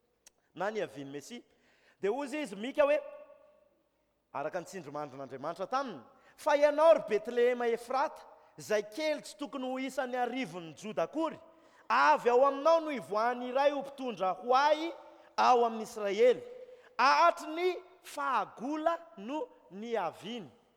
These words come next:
Hatry ny fahagola no niaviany, dia hatrizay, hatrizay. Koa atol-, atolony ireny ambarapatonga ny fotoana hiterahan'ny iray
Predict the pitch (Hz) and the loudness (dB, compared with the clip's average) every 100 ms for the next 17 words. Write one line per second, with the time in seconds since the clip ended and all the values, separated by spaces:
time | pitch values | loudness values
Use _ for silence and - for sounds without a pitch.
0 | _ _ _ - 240 277 277 269 254 - | _ _ _ -4 -2 0 -2 -8 -12 -8
1 | 226 180 135 226 277 226 196 165 - 220 | -4 -4 -6 -8 -6 -6 -8 -10 -10 -12
2 | 240 - _ - 202 170 170 - 165 160 | -14 -16 _ -6 -2 -2 -4 -8 -8 -8
3 | 143 - 151 180 151 - - _ _ _ | -10 -8 -4 -4 -6 -14 -20 _ _ _
4 | _ 262 262 247 262 294 277 277 302 311 | _ 2 4 2 -2 -8 -6 0 2 2
5 | 302 269 269 254 247 254 269 214 180 180 | 0 -6 -8 -8 -2 2 2 0 -2 -2
6 | 185 196 180 156 - 214 220 196 190 170 | -4 -6 -10 -12 -10 -8 -8 -8 -6 -6
7 | 160 156 151 151 151 208 262 | -4 -6 -10 -8 -2 -2 -2